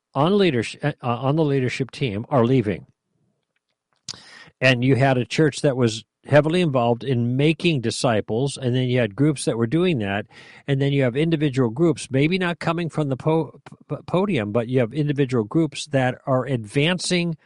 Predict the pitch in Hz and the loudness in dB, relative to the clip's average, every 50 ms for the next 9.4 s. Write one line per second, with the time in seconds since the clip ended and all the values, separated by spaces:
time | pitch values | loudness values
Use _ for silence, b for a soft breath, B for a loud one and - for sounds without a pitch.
0 | b b b b b b b b b _ - - 151 131 98 - 139 139 135 123 | b b b b b b b b b _ -2 0 0 0 2 0 0 0 0 0
1 | - - 143 127 120 131 _ - 127 117 110 98 87 120 120 120 104 87 80 87 | 0 0 0 0 0 -4 _ -4 -2 -2 -2 -2 0 0 0 0 -2 -4 -6 -6
2 | - - - _ _ _ _ _ _ _ _ _ _ - 120 98 117 113 107 95 | -8 -8 -8 _ _ _ _ _ _ _ _ _ _ -16 -12 -4 -4 -2 -2 -2
3 | - - 113 95 90 _ - 120 120 113 101 - - - 139 117 113 110 110 107 | -2 -4 -4 -4 -6 _ -6 -4 -4 -4 -4 -6 -4 -2 -2 -2 -2 -2 -4 -6
4 | - 113 - 117 110 104 98 104 104 107 104 101 95 98 98 92 - - 98 - | -8 -10 -6 -4 -4 -2 -2 -2 -2 -4 -4 -4 -4 -6 -8 -10 -12 -10 -8 -6
5 | 98 90 - 92 92 92 95 104 113 95 87 - 92 92 90 85 _ _ _ _ | -6 -6 -6 -8 -8 -8 -4 -4 -4 -6 -6 -6 -6 -8 -8 -8 _ _ _ _
6 | _ - 135 113 104 95 87 92 87 _ b b b b b - 117 107 117 120 | _ -8 -6 -4 -4 -4 -4 -6 -10 _ b b b b b -10 -8 -6 -4 -4
7 | 127 - - - 85 73 80 _ _ _ _ _ _ _ _ _ 110 101 95 92 | -4 -4 -6 -12 -12 -16 -20 _ _ _ _ _ _ _ _ _ -6 -4 -2 -2
8 | 92 92 107 101 B B B B B B 120 117 107 85 - 127 123 143 151 - | -2 -4 -4 -6 B B B B B B -4 -4 -4 -4 -4 0 2 2 0 2
9 | - - 135 117 107 101 101 - | 2 2 2 2 0 -2 -8 -16